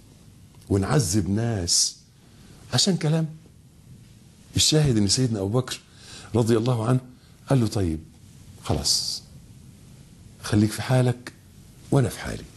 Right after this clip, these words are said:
فانزل الله جل جلاله: "ولا يأتل اولو الفضل منكم والسعة ان يؤتوا اولي القربى والمساكين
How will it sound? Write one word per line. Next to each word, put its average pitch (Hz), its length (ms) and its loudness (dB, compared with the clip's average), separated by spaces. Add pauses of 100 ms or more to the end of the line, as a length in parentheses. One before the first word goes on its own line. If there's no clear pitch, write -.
(2250)
فانزل 95 440 2
الله 82 460 2
جل 76 280 0
جلاله: 80 380 4 (800)
"ولا 101 420 4
يأتل 92 720 2
اولو 85 240 2
الفضل 85 640 0
منكم 87 600 2
والسعة 85 640 2 (1080)
ان 117 80 4
يؤتوا 104 760 4 (120)
اولي 101 180 4
القربى 82 640 0 (1080)
والمساكين 95 920 2